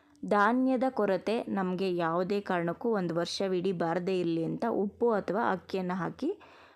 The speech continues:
ಆ, ಪೂಜೆ ಮಾಡೋವಂಥದ್ದು. ಇವಾಗ ಈ ಅಕ್ಷಯ ಪಾತ್ರೆಗೆ ಸ್ವಲ್ಪ ಅರಿಶಿಣ, ಕುಂಕುಮ, ಅಕ್ಷತೆ ಜೊತೆಗೆ ಒಂದು ಹೂವನ್ನ ಇಟ್ಟು ದೇವರನ್ನ ಪ್ರಾರ್ಥನೆ ಮಾಡ್ಕೊಳ್ಬೇಕು. ಲಕ್ಷ್ಮೀ ದೇವಿಯನ್ನ ಮನಸ್ಫೂರ್ತಿಯಾಗಿ ಬೇಡ್ಕೊಳ್ಳಿ.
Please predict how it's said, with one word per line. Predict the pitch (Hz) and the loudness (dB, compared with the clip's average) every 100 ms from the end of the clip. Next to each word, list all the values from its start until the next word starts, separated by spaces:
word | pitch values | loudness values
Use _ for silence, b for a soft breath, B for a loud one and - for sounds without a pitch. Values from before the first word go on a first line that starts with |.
| - | -6
ಆ, | 196 | -4
ಪೂಜೆ | 196 220 214 208 | 0 0 2 0
ಮಾಡೋವಂಥದ್ದು. | 185 165 160 151 160 151 254 359 B B B B - | 0 0 -2 -2 -4 -2 -2 -4 B B B B -4
ಇವಾಗ | 233 277 254 240 - | 0 0 2 0 0
ಈ | 208 | 0
ಅಕ್ಷಯ | 180 - 233 220 | -2 -2 -2 -2
ಪಾತ್ರೆಗೆ | 214 180 - 170 160 220 311 B B - | 0 -2 -2 -4 -2 -4 -6 B B -10
ಸ್ವಲ್ಪ | - 220 240 233 | 0 0 2 2
ಅರಿಶಿಣ, | 185 180 - 190 202 285 - | 2 -2 -4 -2 -2 -4 -10
ಕುಂಕುಮ, | - 202 190 185 170 180 269 - _ 185 | -6 -4 -4 -2 -2 -2 -4 -10 _ -8
ಅಕ್ಷತೆ | 190 - 214 - 175 294 - - | -6 -6 -6 -4 -4 -4 -10 -8
ಜೊತೆಗೆ | 202 196 196 | -6 -4 -4
ಒಂದು | 190 180 185 | -2 -2 -2
ಹೂವನ್ನ | 196 196 226 240 | -2 0 2 2
ಇಟ್ಟು | 202 165 - 254 320 B B B B _ 196 | 0 -4 -2 -4 -4 B B B B _ 0
ದೇವರನ್ನ | 233 254 233 220 | 2 2 2 0
ಪ್ರಾರ್ಥನೆ | 220 185 175 - 208 | 0 0 -2 -2 -2
ಮಾಡ್ಕೊಳ್ಬೇಕು. | 202 170 - 160 165 165 233 302 B B B - | 0 -2 -2 -2 -2 -2 -2 -2 B B B -6
ಲಕ್ಷ್ಮೀ | 190 - 240 247 | -6 -4 -2 0
ದೇವಿಯನ್ನ | 220 190 190 180 202 | 0 0 0 -2 -2
ಮನಸ್ಫೂರ್ತಿಯಾಗಿ | 190 170 180 - 226 220 220 196 170 196 | -2 -2 -4 -4 -2 0 0 -2 0 -2
ಬೇಡ್ಕೊಳ್ಳಿ. | 170 170 - 175 165 196 | 0 -2 -2 -2 -2 -2